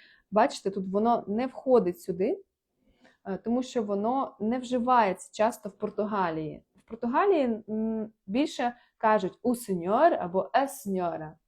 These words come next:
«У сеньор está na fila». Е, «ви в черзі», якщо звертаюсь до чоловіка якогось. «Е сеньора está na fila». «Ви в черзі», якщо звертаюсь до жінки. Окей? Далі, елиш вони.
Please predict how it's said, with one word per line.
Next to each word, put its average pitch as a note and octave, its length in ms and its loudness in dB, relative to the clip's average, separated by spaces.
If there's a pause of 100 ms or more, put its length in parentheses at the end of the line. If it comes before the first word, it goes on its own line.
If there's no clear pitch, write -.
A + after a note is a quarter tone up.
(300)
«У A#3+ 80 -4
сеньор B3 340 0
está C4+ 300 -2
na C#4 260 0
fila». F#3 380 4 (460)
Е, F#3 320 -2
«ви F#3+ 380 8
в - 140 -4
черзі», F#3+ 540 2 (180)
якщо G3 280 -4
звертаюсь G3 500 2
до F#3 140 0
чоловіка E3+ 580 -4 (100)
якогось. D#3+ 460 -14 (360)
«Е A#3+ 60 6
сеньора A#3 380 8
está G#3+ 220 2
na G3 240 0
fila». F3 260 0 (420)
«Ви F#3+ 160 2
в F#3+ 80 -2
черзі», F#3+ 520 2 (180)
якщо E3+ 280 -4
звертаюсь G3 480 -2
до E3+ 180 -2
жінки. F3 380 -6 (800)
Окей? G#3 420 -6 (420)
Далі, G#3+ 360 2
елиш F#3+ 460 0
вони. E3 720 -4